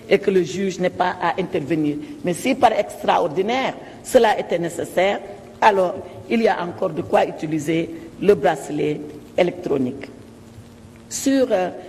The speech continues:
les questions d'état civil, toujours dans les instances judiciaires, je voudrais rassurer le, l'honorable député, euh, euh, euh, euh, Diop Sy que le décret est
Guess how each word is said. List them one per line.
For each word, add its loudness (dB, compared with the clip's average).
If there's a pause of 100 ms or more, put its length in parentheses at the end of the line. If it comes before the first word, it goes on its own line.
(180)
les 8
questions -2
d'état 0
civil, -4
toujours 0
dans 4
les -2
instances -4
judiciaires, 0 (360)
je 2
voudrais 4
rassurer 0
le, 0 (320)
l'honorable 0
député, -2 (400)
euh, 2 (140)
euh, -2 (600)
euh, 2 (360)
euh, 0
Diop 4
Sy -2 (380)
que 2
le 4
décret 2
est 0